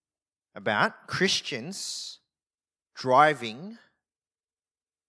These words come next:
expensive B M Ws?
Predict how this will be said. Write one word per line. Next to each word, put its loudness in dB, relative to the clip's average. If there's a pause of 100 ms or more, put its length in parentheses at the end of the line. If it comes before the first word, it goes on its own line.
(680)
expensive -6 (240)
B -4
M -6
Ws? -16